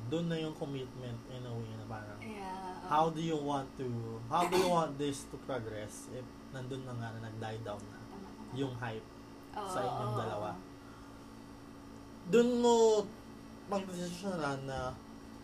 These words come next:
Speaker 1: dun ka magdedesisyon na parang, am I going to, uh, progress with this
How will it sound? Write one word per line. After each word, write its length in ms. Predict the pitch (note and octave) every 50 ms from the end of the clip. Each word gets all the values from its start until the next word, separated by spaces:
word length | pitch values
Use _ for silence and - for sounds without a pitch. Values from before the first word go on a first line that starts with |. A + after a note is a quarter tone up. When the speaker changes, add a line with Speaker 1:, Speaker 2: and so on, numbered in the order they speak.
| - - -
Speaker 1:
dun 140 | D3 F3+
ka 80 | G3+ A3
magdedesisyon 680 | A3 A3+ G#3 G#3 G3 F#3 G3+ F#3+ F3+ - - D3+ C#3+
na 140 | C#3+ C#3 C#3
parang, 340 | - C#3+ C3+ B2+ B2+ B2 B2 B2 - - - - - - - - - - - - - - - - - - - - -
am 140 | C#3+ D3+ D3+
I 100 | D3+ D3+
going 320 | D3 C#3+ C#3+ C#3 C3+ C3+ C3+ C3+ -
to, 100 | - C3+ B2+ B2 B2 A#2+ A#2 A#2 A2+ A2+ A2+ A#2 - - - - - - - - - - - - - - - - - - - - - - - - - - - - - - - - - - -
uh, 360 | - B2+ B2+ B2+ A#2+ A#2 A#2 A#2 - - -
progress 680 | - C#3+ C3+ B2 A#2 B2 B2+ C3+ C#3 D#3 - - -
with 160 | - D#3+ D#3+
this 380 | D#3+ F3 F3+ F3+ F3+ - -